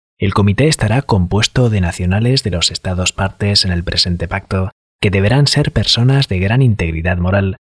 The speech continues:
con reconocida competencia en materia de derechos humanos. Se tomará en consideración la utilidad de la participación de algunas personas que tengan experiencia jurídica.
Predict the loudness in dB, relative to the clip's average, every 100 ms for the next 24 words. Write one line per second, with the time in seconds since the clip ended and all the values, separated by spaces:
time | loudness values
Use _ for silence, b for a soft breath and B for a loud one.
0 | _ 0 2 2 0 -2 -2 0 -2 0
1 | -2 0 -2 -2 0 2 2 0 -2 -2
2 | 0 0 -2 -4 -4 -2 -2 0 0 0
3 | -2 _ _ _ -6 -2 0 2 2 2
4 | 2 2 0 -2 -4 -2 0 2 2 2
5 | 0 -2 -4 -2 -2 0 0 0 -4 -6
6 | -8 -6 -6 -2 2 2 2 -2 0 2
7 | 2 -2 -2 0 2 2 0 -4 -4 0
8 | 2 2 0 -2 -4 -4 -4 -4 -8 -6
9 | -6 -4 -6 -8